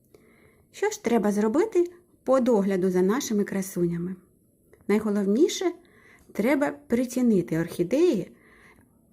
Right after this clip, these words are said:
якщо вони у вас ростуть на південному, східному або західному підвіконні, і на їх листя потрапляють прямі сонячні промені.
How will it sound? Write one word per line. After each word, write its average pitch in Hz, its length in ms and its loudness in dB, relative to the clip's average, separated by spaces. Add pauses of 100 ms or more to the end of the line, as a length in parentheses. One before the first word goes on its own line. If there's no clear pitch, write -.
(140)
якщо 208 440 -2
вони 190 300 2
у 208 60 0
вас 175 300 -2
ростуть 262 560 -2 (400)
на 185 340 2 (160)
південному, 285 800 4
східному 269 760 -2 (180)
або 185 300 -4
західному 180 640 2
підвіконні, 165 760 -2 (560)
і 196 320 0 (100)
на 180 200 2
їх 170 300 -2
листя 320 440 0 (340)
потрапляють 196 840 -2
прямі 185 460 2
сонячні 190 600 0
промені. 170 540 -4